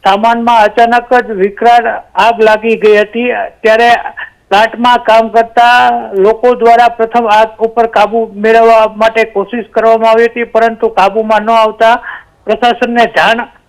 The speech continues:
કરવામાં આવી હતી અને પ્રશાસનના ફાયર ફાઇટર પહોંચે તે પહેલા જ આગે વિકરાળ સ્વરૂપ ધારણ કર્યું હતું. ત્યારે ચોટીલા, સુરેન્દ્રનગરના ફાયર ફાઇટરોને પણ, અ, ઘટના સ્થળે બોલાવવામાં આવ્યા છે, જ્યારે હાલ અત્યારે પણ,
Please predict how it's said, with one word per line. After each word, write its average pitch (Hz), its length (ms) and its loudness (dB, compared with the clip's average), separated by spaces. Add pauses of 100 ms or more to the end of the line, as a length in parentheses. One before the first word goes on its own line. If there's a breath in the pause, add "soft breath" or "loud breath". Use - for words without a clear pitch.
(160)
કરવામાં 240 360 2
આવી 247 160 2
હતી 247 180 -2
અને 240 440 2
પ્રશાસનના 233 880 -2
ફાયર 220 320 2
ફાઇટર 226 360 -2
પહોંચે 220 360 0
તે 226 400 0 (380)
પહેલા 240 300 2
જ 233 120 -2 (560 loud breath)
આગે 214 440 2
વિકરાળ 233 340 2
સ્વરૂપ 247 440 0
ધારણ 220 320 0
કર્યું 240 360 2
હતું. 254 320 0
ત્યારે 233 260 2
ચોટીલા, 233 560 -2
સુરેન્દ્રનગરના 240 1600 -2
ફાયર 226 300 2
ફાઇટરોને 240 680 2
પણ, 247 240 0
અ, 233 540 2 (380)
ઘટના 233 320 -2
સ્થળે 240 280 0
બોલાવવામાં 233 540 2
આવ્યા 247 240 0
છે, 247 280 0
જ્યારે 233 280 2
હાલ 220 320 2
અત્યારે 226 480 2
પણ, 247 200 2